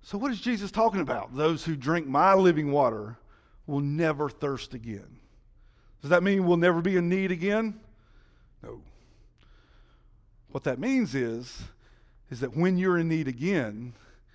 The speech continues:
the answer's already there. You already have the living water.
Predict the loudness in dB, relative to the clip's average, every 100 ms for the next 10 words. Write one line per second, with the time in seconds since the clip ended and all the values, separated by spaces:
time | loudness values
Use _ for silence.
0 | _ -6 -2 0 -2 -6 0 2 2 -2
1 | -6 -8 -14 -20 -20 _ _ _ _ _
2 | _ -20 _ 6 10 10 8 4 6 6
3 | 6 4 4 2 0 0 0 -2 -14